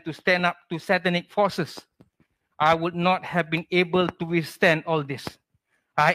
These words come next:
am so grateful to God that I am a Muslim and may I live and die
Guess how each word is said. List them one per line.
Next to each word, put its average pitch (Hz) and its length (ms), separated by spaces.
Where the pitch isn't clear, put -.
am 180 160
so 254 240
grateful 208 480
to - 240
God 156 240
that 143 240
I 165 240
am 165 240
a 165 80
Muslim 165 560
and 143 160
may 143 160
I 156 160
live 151 320
and 135 240
die 113 320